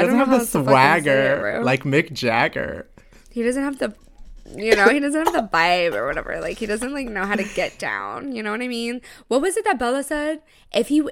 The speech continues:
Speaker 1: if he's wearing these,
Speaker 2: Homeboy
Speaker 1: Daddy
Speaker 2: can,
Speaker 1: could
Speaker 2: like,
Speaker 1: get it." Is that what she said?
Speaker 2: Homeboy
Speaker 1: What was
Speaker 2: can,
Speaker 1: that?
Speaker 2: like, get it.
Speaker 1: Homeboy can, like, get it.
Speaker 2: <laughs>
Speaker 1: Yeah.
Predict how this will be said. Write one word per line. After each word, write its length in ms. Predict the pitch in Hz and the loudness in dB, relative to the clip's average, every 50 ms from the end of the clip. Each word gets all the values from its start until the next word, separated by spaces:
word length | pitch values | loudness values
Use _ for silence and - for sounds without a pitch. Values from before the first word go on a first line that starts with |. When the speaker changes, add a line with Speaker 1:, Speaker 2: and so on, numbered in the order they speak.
| - - | -4 -4
Speaker 1:
if 160 | 214 226 - | -4 -4 -2
he's 220 | 262 277 277 262 | -2 -2 -2 0
wearing 460 | 269 302 294 285 277 254 220 202 185 | -2 -2 0 0 -2 -4 -4 -6 -6
these, 800 | 170 185 190 202 220 240 262 285 320 339 359 359 381 - - - - _ _ _ _ _ _ _ _ _ _ _ _ _ _ 110 | -6 -6 -6 -4 -4 -2 -2 0 0 -2 -2 -6 -8 -10 -14 -16 -20 _ _ _ _ _ _ _ _ _ _ _ _ _ _ -8
Speaker 2:
Homeboy 120 | 113 127 | -2 0
Speaker 1:
Daddy 280 | 208 208 220 247 302 285 | 2 4 4 4 2 0
Speaker 2:
can, 100 | - 240 | 0 0
Speaker 1:
could 40 | 220 | 0
Speaker 2:
like, 120 | 220 214 202 | 2 2 0
Speaker 1:
get 140 | 202 220 214 | 0 0 -2
it." 140 | 190 175 180 | -2 -4 -4
Is 80 | 190 | -4
that 100 | 247 277 | -6 -6
what 100 | 311 330 | -8 -8
she 140 | - - 339 | -8 -10 -10
said? 180 | - 143 - - | -8 -6 -4 -2
Speaker 2:
Homeboy 160 | 127 127 127 | 0 2 4
Speaker 1:
What 180 | 139 143 156 | 6 6 6
was 60 | 156 156 | 4 4
Speaker 2:
can, 100 | 165 156 | 2 2
Speaker 1:
that? 40 | 156 | 4
Speaker 2:
like, 460 | 151 147 139 131 123 110 - - - - 117 - - | 4 4 4 4 2 -2 -6 -14 -14 -14 -14 -10 -8
get 180 | - - - | -8 -6 0
it. 20 | - | 4
Speaker 1:
Homeboy 520 | - 254 285 302 320 381 403 381 392 392 | 6 6 6 6 4 4 6 6 4 4
can, 220 | - 339 330 294 | 2 2 2 2
like, 640 | 285 269 254 240 247 240 214 196 - - - 339 339 - | 2 4 4 4 4 2 0 -4 -8 -10 -10 -12 -4 2
get 220 | 220 196 180 180 | 2 2 4 2
it. 320 | 175 120 - - - - - _ | 0 -2 -4 -6 -10 -12 -14 _
Speaker 2:
<laughs> 40 | - - - _ - 330 - - 381 - - | -18 -18 -16 _ -16 -16 -12 -12 -14 -14 -8
Speaker 1:
Yeah. 360 | - 190 175 151 - 214 | -4 -2 0 0 0 -2